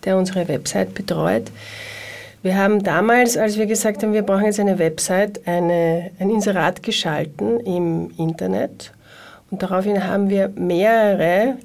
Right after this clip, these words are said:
Angebote bekommen, dass die Website gratis erstellt wird.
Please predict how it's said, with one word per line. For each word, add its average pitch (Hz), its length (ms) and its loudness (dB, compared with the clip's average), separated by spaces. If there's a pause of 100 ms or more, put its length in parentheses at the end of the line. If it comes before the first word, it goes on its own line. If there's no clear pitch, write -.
Angebote 180 600 -2
bekommen, 185 720 -4 (380)
dass - 180 -6
die 170 140 -6
Website 175 560 -4
gratis 139 580 -6
erstellt 160 600 -6
wird. 120 380 -8